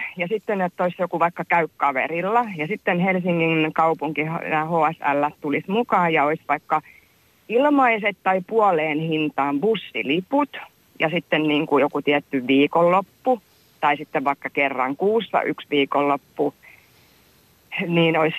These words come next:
siis ettei olisi rahasta kiinni lähteä vaikka seutulippuilla, kun sä menet käymään, se on kymp-, viitonen sinne, vitonen takaisin. Eli se olisi niin kuin silleen, että kaikki kävisi, se tulisi aika iso pöhinä sitten pääkaupunkiseudulle.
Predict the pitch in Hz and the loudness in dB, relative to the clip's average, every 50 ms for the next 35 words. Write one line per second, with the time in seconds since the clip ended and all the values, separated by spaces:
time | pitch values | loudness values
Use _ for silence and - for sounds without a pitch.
0 | - - - - - - - - - - - - - - 170 156 - - 170 - | -6 -10 -10 -12 -16 -20 -18 -14 -14 -14 -14 -16 -12 -10 -10 -8 -6 -6 -4 0
1 | - 170 175 170 170 175 226 240 240 226 190 - - 165 160 - 160 156 143 147 | 2 4 4 4 4 4 4 4 4 2 0 -2 -4 -6 -6 -6 -6 -4 -4 -2
2 | 147 139 143 143 147 - _ - 123 131 127 135 147 - - 143 - 147 151 147 | -2 -2 -2 -2 -4 -4 _ -8 -6 -4 -2 -4 -4 -4 -8 -6 -4 -4 -2 -2
3 | 156 147 139 143 - - 139 147 151 139 - 131 147 143 139 135 - - 151 147 | -2 -2 -2 -4 -4 -6 -6 -6 -6 -6 -6 -4 -2 -2 -2 -2 -2 0 0 0
4 | 143 143 139 143 139 - 143 156 151 180 165 151 143 - - - - 165 156 - | 0 0 -2 -2 -2 -4 -6 -4 -2 0 0 -2 -2 -6 -8 -8 -4 -4 -4 0
5 | - 170 175 123 135 139 135 160 156 151 143 139 131 143 139 - - 135 120 113 | 0 0 0 0 0 -2 -2 -2 0 2 2 2 2 0 0 0 0 -2 -2 -2
6 | 131 131 - 131 165 - 196 196 202 233 240 240 - _ _ _ _ _ _ _ | -2 0 0 0 2 0 0 0 2 0 0 -2 -4 _ _ _ _ _ _ _
7 | _ _ _ _ _ _ _ _ _ - 175 180 175 190 175 175 - 190 175 - | _ _ _ _ _ _ _ _ _ -2 0 2 2 2 2 2 2 0 0 0
8 | 165 165 185 175 170 170 170 - - 240 208 196 - - 147 - - 147 139 131 | 0 0 2 2 2 2 2 2 2 2 2 2 0 -2 -2 0 0 2 2 0
9 | 147 - - 135 - 131 147 143 - 139 147 - 131 135 135 143 - 147 139 - | -2 -4 -6 -8 -6 -6 -6 -4 -2 -4 -2 0 -2 -2 -2 -2 -4 -4 0 0
10 | 151 147 151 123 101 101 143 - - - - _ - - - - 127 120 127 127 | 0 0 0 0 -2 -2 -4 -6 -8 -12 -12 _ -12 -12 -4 -2 0 0 0 0
11 | - 127 123 - 139 135 135 143 135 156 131 135 160 170 202 214 233 247 | 0 -2 -2 -2 -4 -4 -4 -4 -2 0 0 2 2 4 4 4 4 4